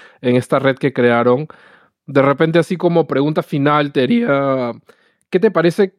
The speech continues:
del contexto brasilero, de la experiencia brasilera? ¿Qué, qué, qué lecciones o qué cosas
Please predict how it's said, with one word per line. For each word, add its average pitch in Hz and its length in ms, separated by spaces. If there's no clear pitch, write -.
del 139 240
contexto 175 500
brasilero, 147 600
de 135 60
la 131 60
experiencia 127 560
brasilera? 127 640
¿Qué, 135 720
qué, 143 220
qué 156 100
lecciones 160 800
o 139 80
qué 143 100
cosas 143 640